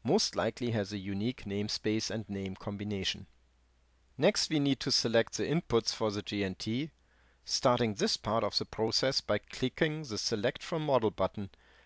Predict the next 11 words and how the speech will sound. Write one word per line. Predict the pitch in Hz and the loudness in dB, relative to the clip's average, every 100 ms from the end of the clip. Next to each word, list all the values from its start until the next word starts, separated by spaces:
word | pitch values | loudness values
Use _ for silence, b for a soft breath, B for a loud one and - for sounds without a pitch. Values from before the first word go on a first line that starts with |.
| b | b
in | 127 | -2
the | 113 104 | 0 0
Input | 135 - 170 | 0 0 -2
Properties | - 135 - 113 117 - | 0 -2 0 -2 -2 -2
area | 98 104 104 101 | 0 0 2 0
of | 101 - | -4 -8
the | |
G | 101 - 104 | -8 -4 -4
N | 98 | -4
T | - 107 | -4 -2
dialog. | 98 90 90 78 - | 0 2 2 0 -2